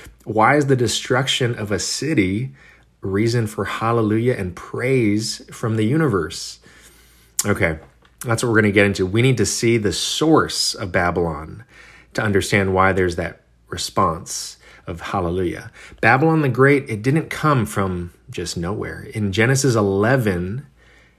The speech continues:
the beginning of the Bible, mankind at the apex of their rebellion from God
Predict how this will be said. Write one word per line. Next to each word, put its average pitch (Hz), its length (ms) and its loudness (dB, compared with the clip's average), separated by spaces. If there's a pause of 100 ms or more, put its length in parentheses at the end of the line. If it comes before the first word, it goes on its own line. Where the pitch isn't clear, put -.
(540)
the - 60 -20
beginning 95 340 0
of 90 60 -2
the 87 80 -2
Bible, 92 400 2
mankind 104 800 0
at 95 100 -6
the - 240 -10
apex 113 640 -4
of 90 160 -6
their 92 160 -2
rebellion 101 800 -2
from 95 320 -6
God 85 560 -4